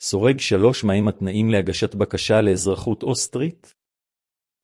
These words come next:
התנאים להגשת בקשה לאזרחות אוסטרית משתנים בהתאם לדרך שבה מבקשים לקבל את האזרחות. באופן כללי, על המועמדים לעמוד בתנאים הבאים.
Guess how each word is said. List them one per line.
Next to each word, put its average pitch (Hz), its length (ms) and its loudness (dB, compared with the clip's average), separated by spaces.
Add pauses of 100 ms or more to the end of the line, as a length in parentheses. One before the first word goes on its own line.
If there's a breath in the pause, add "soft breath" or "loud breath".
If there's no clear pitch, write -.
התנאים 110 480 -2
להגשת 92 440 0
בקשה 104 420 2
לאזרחות 104 600 0
אוסטרית 110 520 -2
משתנים 117 520 -2
בהתאם 131 400 2
לדרך 123 420 2
שבה 113 280 0
מבקשים 117 560 -2
לקבל 117 380 0
את 117 120 -2
האזרחות. 95 800 -4 (1040)
באופן 104 500 0
כללי, 95 480 -2 (320)
על 110 160 0
המועמדים 107 600 2
לעמוד 123 380 0
בתנאים 107 480 0
הבאים. 92 500 -4